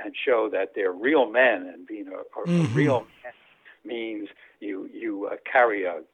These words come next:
Speaker 1: gun and you, you, uh, don't let anyone stand in the way, uh, of, of the, uh, greatness of the U S past. And of course,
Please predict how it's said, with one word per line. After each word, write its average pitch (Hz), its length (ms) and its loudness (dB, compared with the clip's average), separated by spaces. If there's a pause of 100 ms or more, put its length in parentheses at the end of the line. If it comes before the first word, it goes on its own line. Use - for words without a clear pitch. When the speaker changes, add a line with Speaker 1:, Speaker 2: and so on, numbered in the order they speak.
(140)
Speaker 1:
gun 139 380 6 (440)
and 117 520 -2 (260)
you, 98 480 -10
you, 104 500 -10
uh, 95 120 -4 (100)
don't 139 300 2
let 120 280 6 (460)
anyone 120 520 2 (100)
stand 107 400 -2 (180)
in 117 160 -10
the 87 80 -16
way, 101 460 2 (340)
uh, 92 480 -6 (100)
of, 92 340 -6 (240)
of 98 120 -6 (120)
the, 87 340 -16
uh, 90 180 -8
greatness 127 520 2 (240)
of 95 120 -12
the 90 60 -16
U 95 240 -8
S 85 80 -8 (120)
past. 180 400 -4
And 113 120 -14
of - 100 -20
course, 92 240 -8